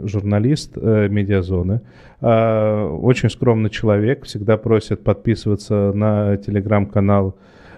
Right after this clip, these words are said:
э, «Медиазоны» и, в принципе, поддерживать «Медиазону». С последним я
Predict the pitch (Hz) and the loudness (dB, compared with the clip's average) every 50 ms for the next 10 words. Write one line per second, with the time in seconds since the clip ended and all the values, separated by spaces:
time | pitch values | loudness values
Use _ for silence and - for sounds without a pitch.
0 | - - 117 107 110 110 107 107 107 98 95 117 117 113 104 98 92 - - 127 | -4 0 0 2 2 2 2 2 0 0 0 0 0 0 0 0 -2 0 0 0
1 | 160 160 - - - 147 139 135 131 127 - 131 123 120 127 123 113 117 123 117 | 0 0 -2 0 2 2 2 2 0 0 0 0 0 0 0 0 0 0 -2 -2
2 | 123 123 117 110 107 113 110 104 107 113 110 110 110 104 - - - 107 - - | -2 -4 -4 -2 0 0 0 0 0 0 0 0 0 -2 -2 0 0 0 0 2
3 | 120 110 101 107 101 101 98 98 101 98 98 98 | 0 0 0 0 0 0 2 2 2 0 0 -2